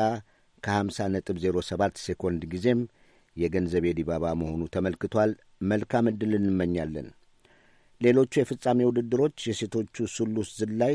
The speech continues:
የወንዶቹ አንድ መቶ አስር ሜትር መሰናክል ይሆናል። የማጣሪያና ግማሽ ፍጻሜ ውድድሮችም ይካሄዳሉ። ለሌላ አስደናቂ የወቅቱ ዜና ወደ ፈረንሳይ ይሆናል የምወስዳችሁ። በእግር ኳስ ስፖርት ተጫዋች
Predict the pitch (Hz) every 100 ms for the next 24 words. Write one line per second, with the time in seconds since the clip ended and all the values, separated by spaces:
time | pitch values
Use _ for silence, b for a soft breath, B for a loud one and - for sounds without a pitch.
0 | 139 107 107 98 101 - 135 95 90 90
1 | 90 92 87 - 98 92 87 92 87 85
2 | 92 92 90 101 98 110 131 147 - b
3 | b b b b 98 113 123 - 104 101
4 | 101 113 104 104 104 98 - 95 - 95
5 | 92 92 85 82 76 80 80 - 98 101
6 | - 98 101 90 85 80 76 69 - _
7 | _ b b b b b _ 117 120 127
8 | 123 120 - 117 120 113 - 120 113 -
9 | 120 113 120 127 127 - 110 107 107 -
10 | 117 117 110 - - 101 101 101 - 98
11 | 95 92 87 90 92 101 104 104 113 113
12 | - 160 143 - b b b b b b
13 | - 110 110 117 120 113 - 90 - 127
14 | 143 _ - 110 113 107 101